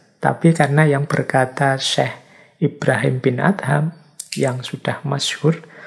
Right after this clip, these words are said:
mau tidak mau harus menerima. "Baik, Syekh, kira-kira syaratnya apa?" Dia ini ingin tahu. Syekh Ibrahim kemudian berkata, "Baik, begini syaratnya. Yang pertama,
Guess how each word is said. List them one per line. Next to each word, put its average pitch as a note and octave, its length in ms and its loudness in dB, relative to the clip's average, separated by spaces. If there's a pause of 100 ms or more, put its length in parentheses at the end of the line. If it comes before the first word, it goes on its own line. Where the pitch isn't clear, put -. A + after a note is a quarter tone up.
(400)
mau C#3 320 4
tidak D3+ 320 0
mau C#3+ 480 2 (400)
harus C3 400 0
menerima. C3+ 560 4 (1040)
"Baik, E3 320 4
Syekh, - 640 -6
kira-kira D#3+ 480 4
syaratnya E3+ 640 0
apa?" C#3+ 560 -14
Dia B2 160 -6
ini C#3 240 -8
ingin B2+ 240 -12
tahu. A#2+ 240 -18 (880)
Syekh - 400 0
Ibrahim D3 400 4
kemudian D3 400 0
berkata, - 400 -4 (400)
"Baik, C3+ 480 2
begini D3 400 0
syaratnya. C#3 720 -4 (880)
Yang C#3+ 240 0
pertama, D3+ 640 0